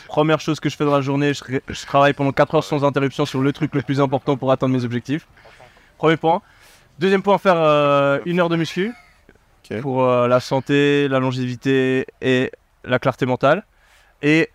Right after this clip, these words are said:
Speaker 1: troisième point, comme il l'a dit, euh, apprendre un truc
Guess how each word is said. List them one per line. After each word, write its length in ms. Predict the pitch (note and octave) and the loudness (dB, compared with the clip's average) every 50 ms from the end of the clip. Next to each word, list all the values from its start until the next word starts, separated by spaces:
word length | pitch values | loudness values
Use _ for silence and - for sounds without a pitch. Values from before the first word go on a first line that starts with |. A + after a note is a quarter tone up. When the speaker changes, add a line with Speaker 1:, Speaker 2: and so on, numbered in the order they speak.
| _ | _
Speaker 1:
troisième 380 | - - D#3 D#3 D3 D#3 D#3 C#3 | -10 -2 0 0 0 0 -2 -2
point, 360 | - D3+ D3+ D3+ D3+ D#3 - - _ _ _ _ _ _ _ _ - | -2 0 0 2 2 0 -2 -6 _ _ _ _ _ _ _ _ -6
comme 160 | - C#3+ C#3 | -4 -2 0
il 100 | C#3+ C3 C3 | 0 2 2
l'a 120 | C3 C3 | 2 0
dit, 240 | B2+ C3 C#3 C#3+ C#3 | 0 0 0 2 2
euh, 240 | C3 B2 A#2+ A#2+ A#2 - - | 2 2 0 0 -2 -2 2
apprendre 400 | - C3+ - - - D#3+ D3+ D3 | 0 0 2 2 -2 0 2 4
un 80 | C#3+ | 2
truc 420 | C3+ - - D#3+ D#3+ D#3+ - - | 2 0 -2 -2 -2 -2 -4 -10